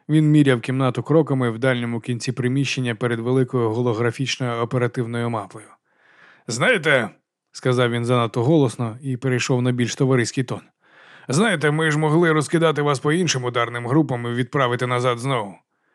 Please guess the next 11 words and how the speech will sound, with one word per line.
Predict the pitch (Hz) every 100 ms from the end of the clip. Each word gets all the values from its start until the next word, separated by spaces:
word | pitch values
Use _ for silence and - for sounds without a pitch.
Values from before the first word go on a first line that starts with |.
| _ _
Акт | 156 147 -
призову | 165 165 143 139 135
еліти | 139 147 135 127
змінено. | 123 170 117 104 92 _ _ -
П'ять | 151 131
років | 131 131 127
суб'єктивного | - 139 123 147 139 127 123
часу, | 151 151 123
а | 123
не | 123
два. | 127 110